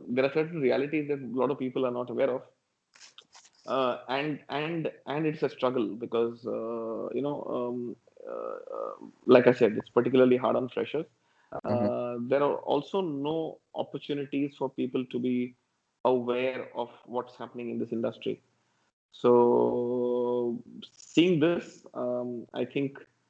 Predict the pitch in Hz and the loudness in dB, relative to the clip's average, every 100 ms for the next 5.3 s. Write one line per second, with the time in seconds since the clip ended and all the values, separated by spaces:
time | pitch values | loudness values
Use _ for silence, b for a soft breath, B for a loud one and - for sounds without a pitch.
0 | _ - - 76 - - 123 131 143 165 | _ -10 -8 -6 -10 -2 4 6 6 6
1 | 156 135 127 135 131 117 123 113 143 160 | 4 2 0 0 -2 -4 -6 -12 -14 -14
2 | 131 143 123 117 127 120 120 110 - 120 | -10 -8 -2 0 2 0 0 -4 -4 -6
3 | 139 _ _ _ _ - 123 123 101 117 | -6 _ _ _ _ -8 -2 0 2 2
4 | 131 135 123 123 127 113 120 123 123 123 | 2 0 -2 -2 -4 -2 2 2 2 -2
5 | - 123 | -6 -6